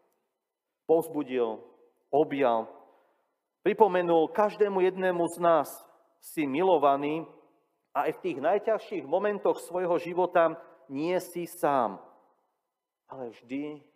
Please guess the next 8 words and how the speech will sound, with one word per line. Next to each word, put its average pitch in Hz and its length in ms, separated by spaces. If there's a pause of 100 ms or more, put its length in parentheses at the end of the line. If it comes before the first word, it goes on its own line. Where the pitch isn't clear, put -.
(280)
je - 60
tu 123 100
niekto 110 400
s - 160
tebou.“ 90 400 (1080)
Slovami 190 400
apoštola 190 480
Pavla: 190 640